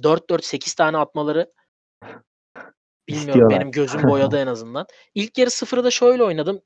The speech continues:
Speaker 1: Hani, pandemi arasından geliyor. İki büyük takım bir birbirlerini tartarlar. Yani, bir hurra diye rakip kaleye koşan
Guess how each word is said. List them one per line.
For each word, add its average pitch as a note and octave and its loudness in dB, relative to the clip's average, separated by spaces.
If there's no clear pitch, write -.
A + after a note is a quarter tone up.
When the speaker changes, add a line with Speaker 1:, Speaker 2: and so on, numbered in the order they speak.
Speaker 1:
Hani, F3 -8
pandemi G#3 0
arasından G#3 -2
geliyor. D3+ -2
İki E3 -8
büyük F3 -6
takım D#3+ -2
bir D3 -8
birbirlerini D#3+ -2
tartarlar. C3 -2
Yani, C#3 -2
bir C3+ -4
hurra F#3 4
diye E3 2
rakip E3 -2
kaleye E3+ 2
koşan E3+ -4